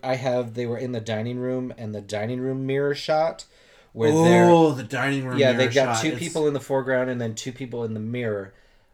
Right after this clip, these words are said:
Speaker 1: I mean, the shots in this movie, it's, it's a lot of people's, like, famous directors' favorite movie, and I'm sure it's because of all these really
Speaker 2: I mean,
Speaker 1: cool, interesting shots.
Speaker 2: as a photographer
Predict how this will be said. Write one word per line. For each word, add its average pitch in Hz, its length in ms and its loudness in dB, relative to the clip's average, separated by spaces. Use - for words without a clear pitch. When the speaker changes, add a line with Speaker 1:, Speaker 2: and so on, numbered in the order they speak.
Speaker 1:
I 135 60 -6
mean, 160 220 -4
the 147 100 2
shots 175 400 0
in 143 80 -4
this 117 160 -4
movie, 92 520 -6
it's, - 360 -4
it's 139 280 -8
a 135 80 -4
lot 139 240 2
of 196 80 -4
people's, 151 580 -4
like, 123 320 -10
famous 139 380 -6
directors' 120 460 -6
favorite 117 420 -6
movie, 110 300 -8
and 107 160 -10
I'm 110 100 -6
sure 170 220 -8
it's - 120 -12
because 127 300 -6
of 117 80 -6
all 113 180 -4
these 107 360 -10
really 123 220 -2
Speaker 2:
I - 20 2
mean, 180 260 0
Speaker 1:
cool, 120 140 -2
interesting 113 480 -10
shots. - 640 -8
Speaker 2:
as 165 220 0
a 202 40 2
photographer 139 920 -2